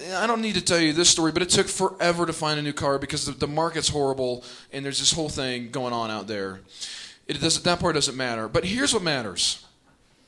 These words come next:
I could not stop thinking about a car, no matter how hard I tried. I have a lot going on in my life. And that's scary when something like that just over-,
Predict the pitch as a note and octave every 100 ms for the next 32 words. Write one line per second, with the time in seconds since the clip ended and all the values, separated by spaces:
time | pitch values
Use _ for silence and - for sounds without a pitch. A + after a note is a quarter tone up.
0 | _ _ _ - - - - G#3 - C#4
1 | A3 G3 F3 F3+ - - - F3 D3+ -
2 | - - E3 D#3+ C3+ C3 B2+ B2+ B2+ -
3 | F3+ A#2+ F2+ - - _ _ _ _ D#3
4 | D3+ D3 D#3 D#3 C3+ A#2 A#2+ F#2+ D#2+ -
5 | _ _ _ _ _ _ _ - - B3
6 | A#3+ C#3+ D#3 D#3+ D#3 B2+ B2+ A2+ F#2+ F2
7 | E2 - - _ _ _ - - D3+ A3+
8 | - - D3+ B2+ G2 G#2+ C3+ E3 D3 C#3
9 | - C3+ D3 - C3+ C3